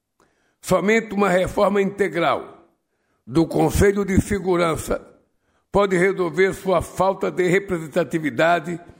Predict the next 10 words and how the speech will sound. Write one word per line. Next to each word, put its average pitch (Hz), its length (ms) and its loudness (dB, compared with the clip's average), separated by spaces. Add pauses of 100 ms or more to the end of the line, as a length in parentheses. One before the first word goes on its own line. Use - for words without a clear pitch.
(440)
e 151 80 -2
presente 160 760 0
paralisia. 117 920 -6 (960)
Ambos 190 600 0 (560)
apoiamos 185 640 2
o 160 120 -2
comércio 175 600 0
baseado 165 560 0
em 160 160 2
regras, 147 680 -2